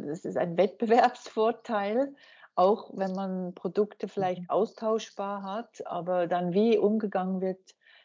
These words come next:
Speaker 1: mit den Kunden, mit den Problemlösungen, mit der Kulanz, all diese Service Excellence und Service Experience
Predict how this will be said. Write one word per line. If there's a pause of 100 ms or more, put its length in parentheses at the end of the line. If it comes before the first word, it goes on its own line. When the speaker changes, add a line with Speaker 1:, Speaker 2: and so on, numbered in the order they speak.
(120)
Speaker 1:
mit
den
Kunden,
mit
den
Problemlösungen,
mit
der
Kulanz,
all
diese
Service (300)
Excellence
und
Service
Experience